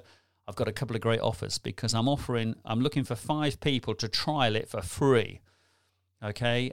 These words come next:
and then I'm looking for twenty-five people to get fifty percent off, just to get the whole thing going and get some feedback really on what it's like and what the experience is like and all that sort of stuff. So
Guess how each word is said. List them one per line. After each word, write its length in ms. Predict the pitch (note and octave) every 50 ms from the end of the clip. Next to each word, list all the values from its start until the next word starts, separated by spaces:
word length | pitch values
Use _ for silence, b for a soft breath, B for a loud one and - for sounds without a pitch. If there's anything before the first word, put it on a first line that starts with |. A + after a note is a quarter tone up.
| - -
and 300 | A2+ A2 A2+ A2 A2 A2
then 160 | C3 C3+ C3
I'm 140 | B2 A#2+ B2+
looking 260 | C3 - - B2+ A#2
for 240 | - - A#2+ A2+ A2+
twenty-five 680 | - - - F3 F3+ F3+ D3 - - B2+ A#2+ A2+ - -
people 480 | C3 B2 A#2+ A2+ - A#2+ A#2+ A#2 A2+
to 400 | - - - A#2+ A2+ A2+ A2+ A2+
get 260 | G#2+ - B2 - -
fifty 260 | - - D#3 C#3+ - B2+
percent 320 | G#2 A2 - B2 G#2+ G#2+
off, 320 | - F#2+ F2 - - - -
just 240 | - F#3 F#3+ - -
to 40 | -
get 160 | D#3 E3 -
the 60 | -
whole 160 | C3 C3 B2+
thing 220 | A#2+ - C3+ A#2 A#2
going 160 | A#2+ B2+ C3
and 140 | - E3 D#3
get 120 | A3 G#3 -
some 140 | - F3+
feedback 380 | - - F#3+ E3 C3+ A2 G#2 -
really 440 | - G2+ G2+ G#2 A#2 B2 B2 - - -
on 140 | - A#2+ A#2
what 160 | A#2 A2+ A2+
it's 140 | A2+ - -
like 280 | A#2 G2 G2 - -
and 200 | - A#2 G#2 G#2+
what 120 | A2+ A#2+ -
the 60 | B2
experience 560 | - - - - B2 A#2 A2 A2 A2 - -
is 80 | G2+ G2+
like 180 | G#2+ G2+ -
and 80 | - G#2
all 100 | G2+ G#2
that 120 | G#2 -
sort 140 | - - G2+
of 40 | -
stuff. 200 | - - G#2 -
So 180 | - G3 D3